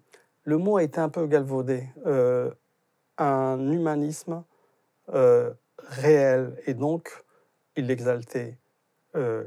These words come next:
la réalité, il exaltait la vie, il exaltait le présent. C'est-à-dire, c'est, c'est ça. Et, et cette, et c'était un enfant, euh, complètement démuni, euh, dans une famille,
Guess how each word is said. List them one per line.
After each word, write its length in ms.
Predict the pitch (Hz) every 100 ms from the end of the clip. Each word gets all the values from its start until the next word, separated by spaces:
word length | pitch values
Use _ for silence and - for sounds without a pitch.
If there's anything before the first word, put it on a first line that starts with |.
| -
la 100 | 127
réalité, 720 | 120 117 110 107 - 165 196
il 100 | 160
exaltait 500 | 117 117 113 131 104 _ 143
la 260 | 131 117
vie, 260 | 110 143 196 - _ _ -
il 100 | 113
exaltait 500 | 113 110 - - - _ _
le 220 | - 139 131
présent. 500 | - 156 185 180 _ _ _ _ _ _ -
C'est-à-dire, 200 | 123 117
c'est, 320 | - - -
c'est 220 | - 135
ça. 340 | 127 220 190 - - _ _ _
Et, 200 | 151 139 -
et 120 | 156
cette, 560 | 127 156 120 - - - _ _ -
et 60 |
c'était 440 | 127 147 131 190 156
un 160 | 135
enfant, 480 | 156 151 - 147 139 _ _ _ _ -
euh, 440 | - 131 123 120 123 _
complètement 640 | - 185 175 156 156 139 131 _ _
démuni, 680 | 120 165 151 147 143 196 254 _ _ _ _ 180
euh, 320 | 135 131 127
dans 240 | 120 147
une 340 | 135 147 139 131
famille, 720 | - 151 143 147 147 -